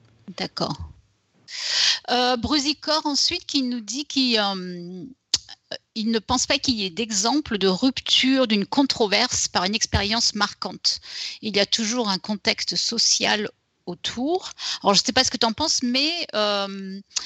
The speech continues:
il y a... Euh, alors, je sais pas comment on dit son, son pseudo à R, R N I V, R, je sais pas, euh, qui dit, euh,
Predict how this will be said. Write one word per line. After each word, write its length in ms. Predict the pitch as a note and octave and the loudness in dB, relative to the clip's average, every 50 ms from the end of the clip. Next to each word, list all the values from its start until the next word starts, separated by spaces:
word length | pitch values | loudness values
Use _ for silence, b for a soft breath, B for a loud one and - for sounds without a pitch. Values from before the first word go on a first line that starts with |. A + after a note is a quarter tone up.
| B B C4 B B - | B B -14 B B -6
il 80 | A3 | -2
y 60 | A#3 | 0
a... 340 | A3+ G#3+ G#3 G#3 G3+ G#3 G3+ - - - | 2 2 4 4 2 2 0 -2 -4 -4
Euh, 640 | F#3+ F3+ F#3 F3+ F3+ F3+ F3+ F3 E3 E3+ F3 F3 - - | -2 -2 0 0 0 0 0 0 0 -2 -2 -2 -2 0
alors, 200 | - G3 G3+ F#3 | 2 2 2 4
je 80 | F#3+ - | 4 2
sais 160 | - - - | 2 2 0
pas 100 | - C4+ | 0 0
comment 220 | - C4 A#3 G#3+ | 2 2 2 2
on 60 | F#3+ | 0
dit 160 | F3 D#3 F3 F#3 | 0 0 2 4
son, 540 | - - - F#3 E3+ F3 F3+ F3 F3 E3+ | 4 4 2 -2 -4 -6 -4 -6 -6 -6
son 160 | E3 - - F#3+ | -6 -6 -6 -4
pseudo 420 | - - - G3+ F#3+ F#3+ G#3+ G#3 G3 | -4 -4 -2 -2 -2 0 2 4 4
à 300 | F#3 F3+ E3+ E3 F3 F3 - - - - - _ _ - - _ _ _ - | 4 4 4 4 2 0 -2 -6 -12 -18 -20 _ _ -20 -20 _ _ _ 0
R, 640 | A3+ A3 A3+ A3 G3+ G#3 G#3 F#3 F3+ F3 F3 F3 - - | 2 2 2 2 0 -2 -2 -2 -2 -2 -4 -4 -2 0
R 180 | G#3+ G#3+ G#3+ A3+ | 0 2 2 2
N 200 | A3+ A3 A3 A#3+ | 2 2 4 4
I 120 | C4 D#4 D4+ | 4 4 2
V, 80 | B3 G3 G3 F#3+ F#3 F#3+ - - | 2 0 0 -2 -2 -4 -2 0
R, 100 | G3+ G#3+ - A3+ A3 G3+ G3+ - - - G3 | 0 2 2 0 -2 -2 -4 -6 -6 -4 -2
je 100 | F3+ G#3 | 0 0
sais 140 | - - | 0 0
pas, 160 | - - F3+ F#3+ - B B B B B B B - | -2 -2 -4 -2 0 B B B B B B B 2
euh, 120 | - - A#3 | 2 2 2
qui 180 | - - - A#3 | 4 2 0 2
dit, 240 | G#3 C#4 D4 C#4+ | 4 4 4 4
euh, 180 | C4 A#3 A3 | 4 4 4